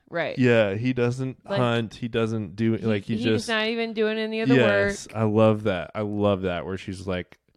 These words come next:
Speaker 2: and he, his, like, fraudulence is just on full display in that
Speaker 1: Yeah.
Speaker 2: moment. That was, that was
Speaker 1: And
Speaker 2: great.
Speaker 1: in that moment, you can see that Volga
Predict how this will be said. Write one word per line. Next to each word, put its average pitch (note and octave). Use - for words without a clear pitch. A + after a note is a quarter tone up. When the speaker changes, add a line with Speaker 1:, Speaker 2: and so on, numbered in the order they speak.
Speaker 2:
and E2+
he, F#2+
his, G2
like, F2
fraudulence F2+
is F2+
just -
on F2+
full F2+
display F#2
in F#2
that -
Speaker 1:
Yeah. F2
Speaker 2:
moment. E2
That G#2
was, F#2+
that F2
was E2+
Speaker 1:
And B3+
Speaker 2:
great. -
Speaker 1:
in B3
that A#3
moment, F#3+
you G#3
can G3+
see A#3
that F#3
Volga G3